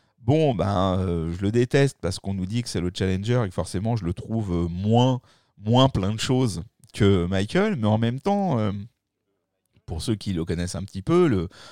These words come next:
le titre principalement diffusé à l'époque est un titre qui s'appelle When Doves Cry, qui est issu donc de Purple Rain, qui est l'album le plus connu, euh,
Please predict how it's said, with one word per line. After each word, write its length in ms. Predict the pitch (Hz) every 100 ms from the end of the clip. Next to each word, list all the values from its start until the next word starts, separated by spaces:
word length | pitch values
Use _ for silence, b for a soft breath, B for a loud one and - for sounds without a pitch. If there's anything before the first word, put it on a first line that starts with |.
| B
le 200 | 104 85
titre 240 | - 117 -
principalement 540 | 95 98 95 95 98
diffusé 380 | 95 - 98 113
à 60 |
l'époque 400 | 95 92 117 117
est 40 | 98
un 40 |
titre 140 | 90 107
qui 60 |
s'appelle 260 | 101 87 80
When 200 | 104 110
Doves 220 | 104 -
Cry, 360 | - 135 165 175
qui 140 | -
est 40 | 85
issu 320 | 87 - 117
donc 140 | 87
de 80 | 90
Purple 420 | 87 87 - 92
Rain, 280 | 127 156 156
qui 140 | 131 92
est 40 |
l'album 400 | 76 87 92 101
le 100 | 85
plus 160 | - 87
connu, 500 | 90 92 107 110 101
euh, 160 | 80